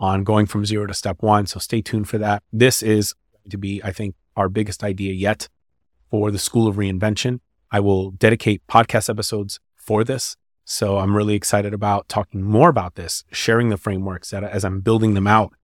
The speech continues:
to help people go from zero to step one. I know once you get to step one, everything changes. And I can't wait to hear the stories as things change. And I've heard it from some of my coaching clients already, the ones who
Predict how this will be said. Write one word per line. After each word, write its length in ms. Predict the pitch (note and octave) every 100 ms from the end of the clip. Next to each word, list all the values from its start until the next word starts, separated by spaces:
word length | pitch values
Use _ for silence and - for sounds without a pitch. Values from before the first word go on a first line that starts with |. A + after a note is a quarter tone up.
| _ _
to 100 | G#2+
help 240 | A2 A2
people 400 | - G#2 G2+ G#2
go 200 | G2+ G2+
from 220 | G2 G2+ F#2
zero 220 | G2+ G2
to 80 | F#2+
step 260 | - G2+ -
one. 280 | F#2 E2+ - _ _ -
I 120 | G#2
know 220 | G#2+ G#2
once 280 | F#2+ G#2 -
you 60 |
get 120 | A2 G2+
to 80 |
step 280 | G2+ - G2
one, 280 | G#2 G#2+ A2 _
everything 420 | G2 F#2+ G2 F#2+ F#2
changes. 420 | - F#2 F2+ E2+
And 80 | G2
I 80 |
can't 200 | A#2 C3+
wait 200 | G2 A2 - _
to 120 | -
hear 340 | F2+ C3+ C#3 F2+
the 160 | F#2
stories 420 | - F#2+ F#2 F#2 - _ _
as 240 | - A#2 G#2+
things 380 | - G#2 F#2+ -
change. 400 | - F#2+ E2+ - _ -
And 120 | C3
I've 80 | B2+
heard 180 | D3
it 100 | C#3+
from 240 | B2 A#2 G#2
some 180 | - A2
of 60 |
my 140 | G#2+ G#2
coaching 300 | - G#2+ G#2
clients 320 | A2 G#2 F#2
already, 520 | G2 B2+ E3 G#2 G2
the 120 | G2
ones 260 | G2 G2+ G2
who 220 | G#2 G2